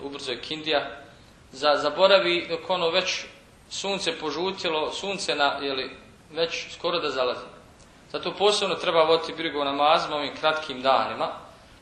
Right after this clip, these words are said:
prije svega o podne i kindiji, toku dana, pošto je kratak dan i vrijeme između podne i kindije je veoma kratko. Dvjesto osamnaesti hadis, zabrana klanjanja poslije kindije sabaha.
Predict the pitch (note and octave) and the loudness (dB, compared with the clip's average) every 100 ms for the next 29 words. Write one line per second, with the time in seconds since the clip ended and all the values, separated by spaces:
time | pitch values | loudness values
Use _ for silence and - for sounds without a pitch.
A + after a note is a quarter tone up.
0 | - F3+ E3 - E3+ E3+ D#3 D3 E3 G3 | -2 2 2 0 0 6 6 6 4 2
1 | - - - - - - - E3+ E3+ C#3+ | 0 -10 -18 -20 -20 -12 -4 -2 -2 -6
2 | - B2+ A#2+ A2 D3 C#3 C#3 C3+ A2+ - | -6 -12 -12 -8 -6 -6 -2 -2 -2 -6
3 | C3+ C3 - F#3+ F#3 D3 D#3 F3+ F3 - | -8 -6 2 4 4 -2 2 2 2 -2
4 | - D3+ C3+ C3 D#3 G#3 F#3+ E3 D#3 C#3+ | -10 -12 -12 -4 -2 0 -2 -4 -8 -6
5 | E3+ F3 E3 C#3 D#3 D#3 C#3+ D3 D3+ B2 | -6 -4 -4 -6 -8 -6 -4 -2 -4 -4
6 | - G2 - - - - - - - - | -8 -10 -14 -20 -20 -20 -20 -20 -20 -20
7 | - _ - - - - - - - _ | -20 _ -20 -20 -20 -20 -20 -20 -20 _
8 | - - _ _ - - _ - - _ | -20 -20 _ _ -20 -20 _ -20 -20 _
9 | - E3+ F#3 F3 - F3+ G3 F3+ E3 D#3+ | -4 -2 0 -2 0 2 0 -2 2 2
10 | F#3 F3 D3 F3+ E3+ D3 C#3 C#3 E3+ D#3+ | 2 -2 4 6 6 2 -2 0 0 2
11 | C#3+ B2+ D3+ D3 C#3 - D#3 D3+ B2+ - | 0 -2 -4 -4 -6 -6 -10 -8 -6 0
12 | D3 D#3+ F3 F#3+ - | 0 2 0 0 -4